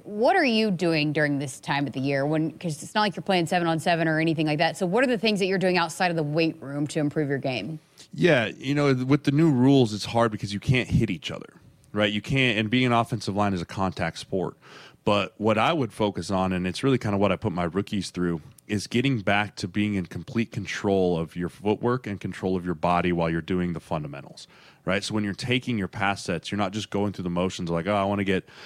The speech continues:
Speaker 2: twenty pass sets in today." Like, no, I wanna get twenty controlled, perfect pass sets in today, so that when it comes to real life bullets, I've drilled this over and over again, that then I can start working on that because I'm in such control of my body.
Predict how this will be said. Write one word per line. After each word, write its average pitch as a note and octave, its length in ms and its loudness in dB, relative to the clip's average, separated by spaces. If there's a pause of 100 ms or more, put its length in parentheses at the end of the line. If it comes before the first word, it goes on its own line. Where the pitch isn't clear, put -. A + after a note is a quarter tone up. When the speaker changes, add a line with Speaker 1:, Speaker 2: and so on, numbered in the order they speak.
(180)
Speaker 2:
twenty C3+ 280 4
pass G2+ 360 -2
sets F2 260 -6
in E2 80 -4
today." D2+ 320 -4 (340)
Like, G2+ 140 0
no, A2+ 140 2
I G#2+ 80 2
wanna C3+ 220 2
get G2+ 180 -2
twenty A2 360 0
controlled, G2 760 -2 (100)
perfect F#2+ 500 -2
pass F2 280 -2
sets D#2+ 200 -6
in E2 120 -4
today, D#2 260 -4
so F2+ 200 -6
that D#2+ 120 -2
when E2+ 120 -4
it F2+ 100 -6
comes B2 260 0
to G2+ 80 2
real G2 200 0
life E2+ 340 0
bullets, A2+ 480 2
I've F2 200 -4
drilled F#2+ 380 0
this F#2 180 -4
over F#2 280 0
and F2 100 -2
over G2+ 240 0
again, E2 320 -4 (320)
that F2+ 200 -2
then A2 120 6
I G#2 80 4
can F#2 80 -6
start F2 240 -2
working G#2 240 0
on F2+ 80 0
that F2 160 0
because F#2 180 -6
I'm F2+ 100 0
in F2 80 -4
such - 240 -4
control F#2+ 460 -2
of E2+ 120 -6
my D#2 100 -4
body. D2 400 -10